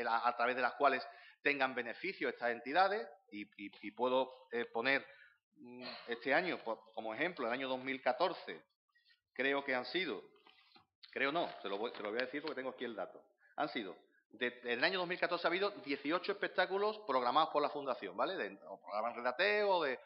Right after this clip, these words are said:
o al ochenta veinte, tal. Pero ahora ha habido diez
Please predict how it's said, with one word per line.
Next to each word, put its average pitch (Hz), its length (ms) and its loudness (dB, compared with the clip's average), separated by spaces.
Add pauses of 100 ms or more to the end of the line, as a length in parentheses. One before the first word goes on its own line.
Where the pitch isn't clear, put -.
(120)
o 110 140 4
al 104 80 6
ochenta 135 360 0
veinte, 175 300 2
tal. - 160 -6 (360)
Pero 123 160 4
ahora 165 120 8
ha - 20 10
habido 117 260 -2 (140)
diez 202 400 4